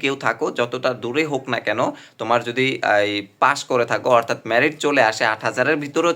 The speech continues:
চলে আসে, তাও তুমি সাবজেক্ট চয়েস দিয়ে রাখিও। আর হচ্ছে এই যারা তিন, চার, পাঁচ হাজারের ভিতরে আসো, তারা অবশ্যই মাইগ্রেশন কয়েকটা দিলে তোমাদের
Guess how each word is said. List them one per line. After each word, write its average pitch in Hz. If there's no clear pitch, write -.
চলে 135
আসে, -
তাও 127
তুমি 160
সাবজেক্ট 135
চয়েস 131
দিয়ে 123
রাখিও। 117
আর 117
হচ্ছে 120
এই 107
যারা 113
তিন, 143
চার, 135
পাঁচ 123
হাজারের 123
ভিতরে 143
আসো, 165
তারা 139
অবশ্যই 120
মাইগ্রেশন 107
কয়েকটা 110
দিলে 120
তোমাদের 101